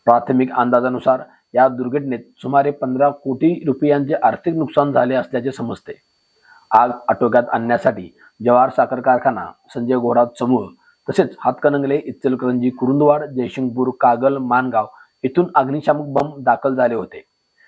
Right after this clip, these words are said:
याशिवाय पाण्याचे लहान ट्रॅक्टर आणि अग्निशामक दलाच्या शेकडो फेऱ्या करूनही आगीवर नियंत्रण मिळवणे कठीण जात होते. या कारखान्यात उच्च दर्जाचे सूत तयार होत होते.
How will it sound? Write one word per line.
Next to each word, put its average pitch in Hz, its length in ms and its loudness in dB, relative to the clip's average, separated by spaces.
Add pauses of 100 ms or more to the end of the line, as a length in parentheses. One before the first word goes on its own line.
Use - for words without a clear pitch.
(180)
याशिवाय 127 440 2
पाण्याचे 120 520 -2
लहान 117 220 -2
ट्रॅक्टर 120 520 0 (400)
आणि 131 180 2
अग्निशामक 135 600 0
दलाच्या 127 320 -4
शेकडो 139 420 -4
फेऱ्या 135 200 0
करूनही 139 480 -2 (360)
आगीवर 147 400 2
नियंत्रण 139 560 -2
मिळवणे 127 400 0
कठीण 131 320 0
जात 117 180 2
होते. - 300 -12 (520)
या 123 160 6
कारखान्यात 131 580 0
उच्च 135 200 -2
दर्जाचे 123 460 0
सूत 131 260 -4
तयार 135 180 6
होत 135 180 -2
होते. 156 340 -6